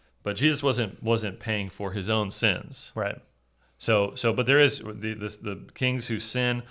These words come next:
Speaker 1: will have to bear that punishment, but the steadfast love of God won't depart from them.
Speaker 2: Mm-hmm.
Speaker 1: So God's still going to, to love and to work their purp-, his purpose through the Davidic line, no matter how they fail. Even if, even if they're crushed, even if they're taken into exile,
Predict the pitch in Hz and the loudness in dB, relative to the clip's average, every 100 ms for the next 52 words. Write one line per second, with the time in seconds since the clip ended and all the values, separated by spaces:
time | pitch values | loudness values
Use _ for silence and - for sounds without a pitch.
0 | - _ 110 117 110 101 104 90 98 98 | -18 _ -2 0 0 -2 -4 -4 -2 0
1 | 92 - 104 101 - 92 90 - - - | 0 0 -4 -4 -6 -6 -6 -10 -18 -14
2 | 92 117 131 104 - _ _ _ - 104 | -2 2 2 0 -4 _ _ _ -12 -8
3 | 101 - - 120 110 107 98 104 95 90 | -6 -4 0 2 4 2 2 -2 -2 0
4 | 98 95 92 95 101 113 - 151 - 98 | 0 0 -2 -6 -6 -4 0 0 0 -10
5 | 92 117 - - 104 104 104 110 107 113 | -10 -12 -12 -8 -6 -6 -4 0 4 4
6 | 113 - 123 117 110 101 95 85 - _ | 0 -4 -4 -2 -4 -4 -6 -6 -12 _
7 | _ - 110 95 92 110 120 120 113 117 | _ -8 -6 -4 2 6 6 4 0 -8
8 | 95 - 95 101 107 - 104 - 117 110 | -8 -8 -4 -2 -2 -4 -12 -4 -2 -2
9 | 113 107 120 98 - - 104 113 107 101 | -6 -2 -2 -2 -8 -12 -2 0 0 -2
10 | 95 90 98 98 98 98 98 - - _ | -8 -6 -8 -6 -4 -4 -4 -8 -14 _
11 | _ _ - 107 110 101 95 98 101 - | _ _ -8 -2 0 2 2 0 -2 0
12 | 104 98 90 - 110 - 113 110 104 - | 0 2 0 2 2 2 -2 0 -4 -6
13 | 120 107 101 85 92 - - 117 113 113 | -4 -4 -4 -4 -6 -2 4 4 4 -2
14 | 98 101 98 90 - 113 - 110 98 98 | -6 -8 -8 -4 -2 -2 0 0 2 0
15 | 98 | -4